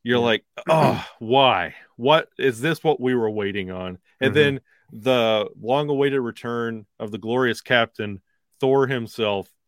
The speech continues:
Speaker 1: is just, it's like the Great Value brand. Like, you're just like,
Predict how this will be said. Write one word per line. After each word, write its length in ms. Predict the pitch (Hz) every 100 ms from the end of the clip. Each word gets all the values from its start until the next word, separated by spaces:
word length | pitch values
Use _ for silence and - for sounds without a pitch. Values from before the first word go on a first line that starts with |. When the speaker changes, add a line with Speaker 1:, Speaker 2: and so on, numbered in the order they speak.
| _ _ -
Speaker 1:
is 220 | 110 110
just, 560 | - 123 113 - - _ _ _ _ _ _ _ _ _ -
it's 160 | -
like 140 | 131 -
the 80 | 131
Great 320 | 113 139 -
Value 340 | 123 196 180
brand. 300 | 85 85 73 - _ _ _ _
Like, 160 | 113 -
you're 100 | 135
just 240 | 151 -
like, 160 | 147